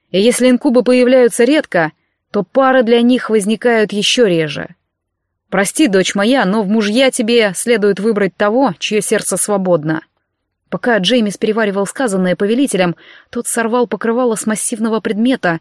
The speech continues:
в середине зала. Сперва показалось это здоровенное зеркало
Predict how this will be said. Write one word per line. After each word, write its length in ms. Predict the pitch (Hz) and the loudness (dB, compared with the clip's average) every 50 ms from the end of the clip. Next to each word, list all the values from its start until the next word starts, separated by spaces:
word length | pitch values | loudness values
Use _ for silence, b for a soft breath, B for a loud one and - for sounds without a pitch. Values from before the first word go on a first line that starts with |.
| b b b | b b b
в 60 | b | b
середине 420 | - - 208 202 196 214 208 220 | -4 -2 -2 0 0 0 -2 -2
зала. 460 | 208 190 208 165 156 147 151 151 165 - _ _ _ _ _ _ _ _ _ _ | -2 0 0 0 0 -2 -4 -6 -8 -12 _ _ _ _ _ _ _ _ _ _
Сперва 340 | - - - 247 277 285 311 | -10 -4 -2 0 0 0 -2
показалось 600 | - 247 - 277 262 240 294 302 285 240 - - - | -4 -2 -2 -2 0 0 0 0 0 0 0 -2 -4
это 420 | 254 226 - - 233 220 208 196 190 | -6 -6 -4 -4 -2 0 0 0 -2
здоровенное 560 | 180 185 208 226 226 285 262 247 247 240 214 | -2 0 0 0 2 2 2 2 2 2 2
зеркало 540 | 202 254 311 277 - - 202 185 180 175 | 2 0 0 0 0 0 0 2 2 2